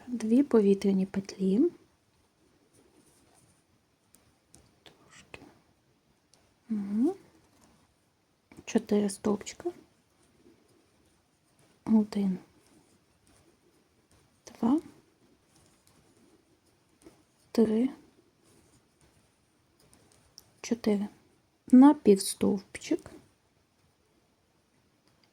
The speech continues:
І два стовпчика без накиду.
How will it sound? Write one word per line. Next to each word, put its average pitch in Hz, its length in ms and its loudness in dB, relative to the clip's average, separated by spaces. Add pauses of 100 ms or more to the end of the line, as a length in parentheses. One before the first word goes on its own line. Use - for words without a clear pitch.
(120)
І 311 200 8 (1160)
два 254 300 2
стовпчика - 680 -4 (220)
без 226 200 0
накиду. 214 360 -4